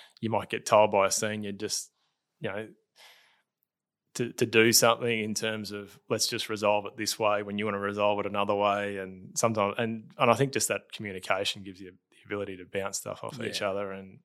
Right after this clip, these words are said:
Speaker 1: and not sort of build it up.
Speaker 2: Yeah, absolutely.
Speaker 1: <laughs>
Speaker 2: Well, that
Speaker 1: So
Speaker 2: level of communication creates trust, doesn't it?
Speaker 1: Yeah.
Speaker 2: And, and then with trust, it creates the, uh,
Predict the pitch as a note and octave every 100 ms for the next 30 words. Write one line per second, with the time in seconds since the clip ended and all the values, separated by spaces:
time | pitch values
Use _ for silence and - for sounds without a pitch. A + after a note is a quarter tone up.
0 | _ A2 G#2+ - _ _ _ - F#2+ F#2+
1 | _ _ _ A2+ A2 F#2+ F#2+ - A#2+ A#2
2 | G#2+ - C3+ - - A#2+ C3+ C3 C3 C3+
3 | C3 G#2+ - - G#2 G2+ G2+ - F#2 -
4 | - - F#2 - - - G2+ F#2+ - _
5 | G2+ G2+ G#2+ - - A2 F2+ F#2+ - F#2+
6 | F#2 F#2+ F#2 _ - F#2 - - - _
7 | _ _ _ _ _ - - - G2 F2+
8 | F2+ - - F#2+ F#2+ F#2